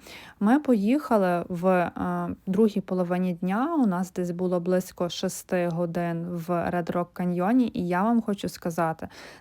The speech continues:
це не є мало часу, але насправді хотілося ще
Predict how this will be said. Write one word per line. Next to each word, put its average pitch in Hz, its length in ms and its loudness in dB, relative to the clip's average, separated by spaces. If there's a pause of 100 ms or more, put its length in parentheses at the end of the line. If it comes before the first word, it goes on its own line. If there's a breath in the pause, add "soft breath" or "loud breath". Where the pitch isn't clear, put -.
це - 120 0
не 302 100 6
є 285 200 4
мало 170 300 4
часу, - 520 -6 (320 loud breath)
але 190 180 4
насправді 196 840 2
хотілося 180 840 -4
ще 185 600 -4